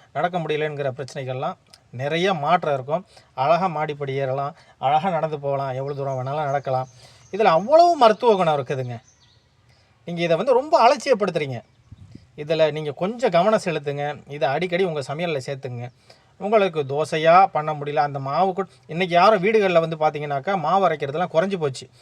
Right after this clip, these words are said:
எல்லாமே பாக்கெட்டு தாங்க. பாக்கெட்டு மாவு வாங்கி ஈஸியா ஊத்தி ஈஸியா சாப்பிடணும்னு நினைக்கிறாங்க. இன்னும் கொஞ்சம் நாள் போச்சுனாக்கா, தோசை கல்லுல ஊத்துறதுக்கு கூட,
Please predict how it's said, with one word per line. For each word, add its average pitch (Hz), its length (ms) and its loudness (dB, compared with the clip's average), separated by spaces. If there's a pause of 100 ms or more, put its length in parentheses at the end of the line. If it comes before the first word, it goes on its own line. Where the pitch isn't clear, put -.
(340)
எல்லாமே 190 640 2 (140)
பாக்கெட்டு 196 380 0
தாங்க. 156 260 -4 (1300)
பாக்கெட்டு 240 720 0
மாவு 254 300 2
வாங்கி 220 640 0 (220)
ஈஸியா 233 480 0
ஊத்தி 220 260 2
ஈஸியா 220 460 0
சாப்பிடணும்னு 196 480 2
நினைக்கிறாங்க. 165 460 2 (220)
இன்னும் 185 260 0
கொஞ்சம் 185 240 0
நாள் 196 260 2
போச்சுனாக்கா, 180 480 -2
தோசை 214 280 0
கல்லுல 180 420 0
ஊத்துறதுக்கு 170 440 -6
கூட, 175 280 2